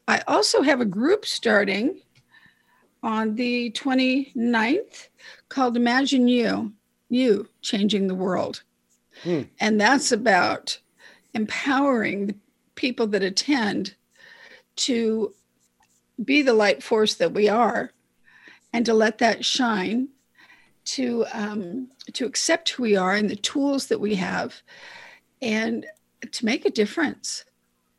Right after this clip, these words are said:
Speaker 1: whether it's within your own family or whether it's within the world. Maybe it's in your workplace. So, so lots of,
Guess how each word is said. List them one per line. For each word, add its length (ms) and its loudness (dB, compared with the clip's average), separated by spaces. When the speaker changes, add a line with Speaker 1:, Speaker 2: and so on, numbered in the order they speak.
Speaker 1:
whether 380 4
it's 540 2
within 360 0
your 140 -2
own 140 -2
family 760 -2
or 120 -2
whether 320 0
it's 240 -4
within 400 -2
the 80 2
world. 580 -4
Maybe 200 0
it's 180 0
in 100 6
your 140 4
workplace. 800 -2
So, 140 -12
so 180 0
lots 300 4
of, 160 0